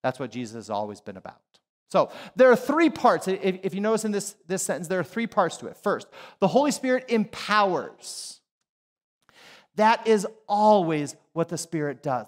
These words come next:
The Spirit empowers you. Okay? And when you are living a life by the Holy Spirit, you are living with more of God's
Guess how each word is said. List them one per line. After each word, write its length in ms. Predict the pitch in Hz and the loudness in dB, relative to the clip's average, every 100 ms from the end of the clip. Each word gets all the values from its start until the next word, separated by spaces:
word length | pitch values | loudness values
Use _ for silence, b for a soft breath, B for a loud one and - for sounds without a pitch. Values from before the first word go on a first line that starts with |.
| - | -8
The 200 | 151 156 | -10 -10
Spirit 460 | - - 190 185 - | -14 -8 -6 -6 -8
empowers 960 | 156 139 - - 160 156 139 120 - - _ _ | -10 -10 -16 -6 -4 -4 -4 -8 -14 -20 _ _
you. 300 | 117 113 87 _ _ _ _ _ _ _ _ _ _ _ _ 147 | -10 -10 -12 _ _ _ _ _ _ _ _ _ _ _ _ -12
Okay? 200 | 165 175 B B | -12 -12 B B
And 140 | 196 | 0
when 100 | 202 | 0
you 120 | 208 | 2
are 80 | 208 | 2
living 420 | 190 220 254 285 | 2 0 0 0
a 100 | 233 | 0
life 600 | 185 165 175 208 208 185 - | 0 0 0 2 2 0 0
by 200 | 185 185 | 2 2
the 100 | 180 | 0
Holy 320 | 190 185 160 | -2 -2 -4
Spirit, 760 | - - 185 220 254 254 - _ _ B B | -6 -8 -6 -4 -6 -8 -20 _ _ B B
you 220 | 175 208 | -2 4
are 100 | 208 | 4
living 640 | 190 180 240 247 202 180 - B | 4 2 2 0 0 -6 -10 B
with 240 | - 180 175 | -2 -2 -2
more 420 | 165 175 190 196 | -8 -2 0 0
of 240 | 165 143 | -2 -6
God's 380 | - 165 160 156 | -4 0 0 -2